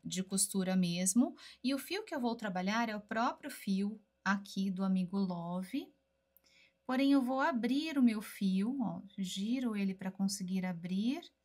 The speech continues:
e vou trabalhar com dois fiozinhos. Então, vou separar aqui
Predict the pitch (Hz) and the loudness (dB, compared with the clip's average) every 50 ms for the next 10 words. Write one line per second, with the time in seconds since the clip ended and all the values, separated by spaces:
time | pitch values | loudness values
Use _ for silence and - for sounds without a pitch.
0 | _ _ _ _ _ _ _ _ _ - 262 240 262 320 349 - 381 330 285 277 | _ _ _ _ _ _ _ _ _ -6 -6 -4 -2 -2 -4 -2 -4 0 0 2
1 | 254 247 247 262 285 285 - - 330 339 339 285 214 240 240 247 262 294 302 - | 2 4 2 2 0 -2 -6 -8 -6 -2 0 0 2 4 4 2 2 0 0 -2
2 | - - - 339 359 359 302 262 226 233 240 233 220 202 180 175 185 - - - | -2 -2 -2 -6 -6 -6 -4 0 4 4 6 6 6 4 2 2 0 -4 -4 -4
3 | - - - - - _ _ _ _ _ _ _ _ _ _ _ _ _ _ - | -4 -6 -8 -10 -12 _ _ _ _ _ _ _ _ _ _ _ _ _ _ -8
4 | 208 202 196 208 220 208 - - 254 247 247 294 294 277 247 233 226 233 233 240 | -6 -4 -4 -4 -4 -4 -4 -4 -6 -8 -6 -6 -2 -2 0 0 0 -2 -2 -4
5 | 240 240 - - 226 220 226 226 | -6 -8 -6 -6 -4 -4 -4 -6